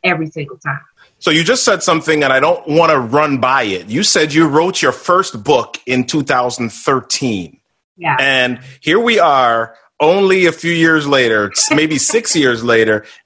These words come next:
Speaker 2: and you are a nine-time best-selling author,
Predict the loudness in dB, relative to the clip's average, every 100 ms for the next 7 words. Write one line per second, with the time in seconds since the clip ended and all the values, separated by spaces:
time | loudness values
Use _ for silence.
0 | -4 -2 0 0 0 -2 -4 -6 -2 2
1 | 2 2 2 2 2 0 0 2 2 2
2 | 2 2 0 -2 0 0 0 -2 -4 -6
3 | -8 -2 -2 0 0 2 0 -2 0 2
4 | 2 0 -2 -2